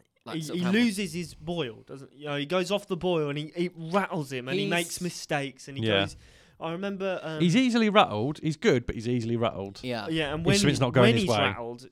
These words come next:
Speaker 2: it, it, he seems to just go off the,
Speaker 3: Hmm.
Speaker 2: off the, you know, off the
Speaker 3: And this
Speaker 2: precipice.
Speaker 1: If he
Speaker 3: season, nine
Speaker 1: can
Speaker 3: times out of ten, it's, it's been the car.
Speaker 1: Yeah.
Speaker 3: The car's
Speaker 1: If
Speaker 3: been a bit unreliable, as you said,
Speaker 1: Verstappen
Speaker 3: fragile.
Speaker 1: needs to channel that anger, he sort of go, "Right,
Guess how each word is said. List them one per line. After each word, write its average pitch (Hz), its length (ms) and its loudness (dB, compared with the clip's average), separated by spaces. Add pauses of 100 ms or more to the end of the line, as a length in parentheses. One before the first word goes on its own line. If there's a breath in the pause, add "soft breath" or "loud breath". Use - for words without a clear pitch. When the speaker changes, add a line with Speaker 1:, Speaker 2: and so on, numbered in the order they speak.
(160)
Speaker 2:
it, 120 160 -16 (460)
it, 117 140 -20 (280)
he 165 180 -6
seems 165 360 -4
to 156 60 -10
just 139 240 -12
go 143 240 0
off 135 180 -8
the, 127 100 -12
Speaker 3:
Hmm. 101 340 -8
Speaker 2:
off 139 180 -12
the, 127 100 -20 (180)
you 139 60 -12
know, 117 180 -6
off 123 100 -10
the 139 80 -10 (100)
Speaker 3:
And 143 100 0
this 202 180 -2
Speaker 2:
precipice. - 80 -4
Speaker 1:
If 170 100 2
he 113 60 0
Speaker 3:
season, - 200 0
nine 156 140 8
Speaker 1:
can 147 80 6
Speaker 3:
times 135 160 6
out 135 60 4
of 120 60 -2
ten, 123 120 0
it's, 98 100 -6 (160)
it's 123 120 -2
been 151 180 0
the 110 80 -4
car. 160 400 -4 (340)
Speaker 1:
Yeah. 160 340 -4 (220)
Speaker 3:
The - 80 -16
car's 160 200 2
Speaker 1:
If 147 80 0
Speaker 3:
been 147 100 0
a - 20 -10
bit 139 160 -4
unreliable, 143 460 -2
as 120 60 -4
you - 140 -4
said, 131 40 0
Speaker 1:
Verstappen 180 80 0
Speaker 3:
fragile. 143 320 0
Speaker 1:
needs 90 140 -4
to 165 100 -12
channel 139 640 -6
that 127 260 -4 (300)
anger, 151 280 -8
he 131 100 -14
sort 131 200 -14
of 131 120 -10
go, 123 60 -20
"Right, 120 260 -4